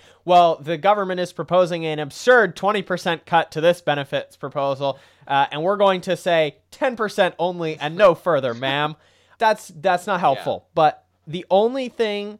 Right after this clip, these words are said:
Speaker 1: that Democrats are going to be able to do on many fronts
Speaker 2: Mm-hmm.
Speaker 1: over the next two to four years is to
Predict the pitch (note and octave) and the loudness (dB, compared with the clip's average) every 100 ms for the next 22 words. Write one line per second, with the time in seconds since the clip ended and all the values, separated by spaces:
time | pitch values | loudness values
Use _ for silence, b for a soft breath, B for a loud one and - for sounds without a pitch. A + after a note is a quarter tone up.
0 | _ C#3+ E3 F3 F3 F#3+ G3+ G3+ F#3 F3+ | _ -6 -4 -2 -2 -4 -2 -2 -2 -6
1 | F3+ F#3 F3+ F3+ E3+ D#3 A#2 F#3 F3 E3 | -8 -6 -4 -4 -6 -10 -8 -6 -4 -4
2 | D3+ G3+ C4 - D3+ B2 C3 - - C#3 | -4 -4 -4 -4 -6 -6 -8 -14 -20 -20
3 | B2+ A2+ D3+ D#3 D#3 D3+ - - D3+ D3 | -14 -8 -6 -4 -4 -6 -8 -8 -8 -6
4 | C#3+ C#3 C3+ C3 D3+ G3 - _ _ _ | -6 -6 -6 -4 -4 -6 -12 _ _ _
5 | _ _ _ _ _ G3 F#3+ F3+ - E3+ | _ _ _ _ _ -8 -8 -8 -10 -8
6 | E3 | -8